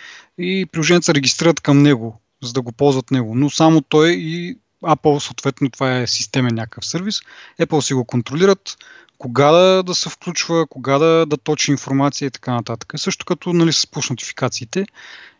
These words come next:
Едно нещо е, програмите само се регистрират, че да могат да ползват този канал за,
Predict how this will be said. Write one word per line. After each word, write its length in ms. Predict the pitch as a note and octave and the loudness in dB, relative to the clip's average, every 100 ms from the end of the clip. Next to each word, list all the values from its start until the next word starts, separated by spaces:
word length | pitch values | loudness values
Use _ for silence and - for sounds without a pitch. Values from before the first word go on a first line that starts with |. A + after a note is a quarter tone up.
| _ D#3 | _ -2
Едно 300 | D3 F#3 F3+ | 2 4 6
нещо 340 | D#3+ - G3 | 6 4 2
е, 100 | G3 | 2
програмите 480 | - D3+ E3+ E3+ - | 0 0 2 0 0
само 240 | E3 E3 | 0 0
се 160 | - D3+ | 0 -2
регистрират, 460 | C#3 A#2+ - D#3+ | -2 -4 -4 -4
че 100 | - | -4
да 140 | C#3 C3+ | -4 0
могат 200 | D3 C#3 | 2 0
да 80 | B2 | -2
ползват 480 | C#3 B2+ B2 - - | -2 -2 -4 -6 -2
този 200 | C3+ - | 0 0
канал 320 | A#2+ B2 A#2 | 0 0 0
за, 280 | A2 A2+ | -4 -8